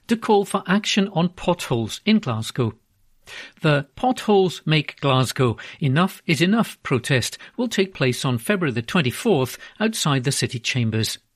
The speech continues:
Jamie Canavan is one of the organisers of the event and is also the founder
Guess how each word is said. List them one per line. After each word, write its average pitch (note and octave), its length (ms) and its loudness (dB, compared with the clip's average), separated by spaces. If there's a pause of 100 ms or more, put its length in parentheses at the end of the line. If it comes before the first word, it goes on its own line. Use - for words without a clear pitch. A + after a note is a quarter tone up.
(880)
Jamie A#2 280 0
Canavan C#3+ 540 0
is F3 240 -2
one B2+ 140 0
of C3 100 -4
the D#3+ 120 2
organisers E3+ 640 0
of G3 160 0
the F#3+ 120 4
event F3+ 380 2 (180)
and A#3 200 -2
is B3 160 0
also B2+ 320 0
the G3+ 100 0
founder C3+ 420 2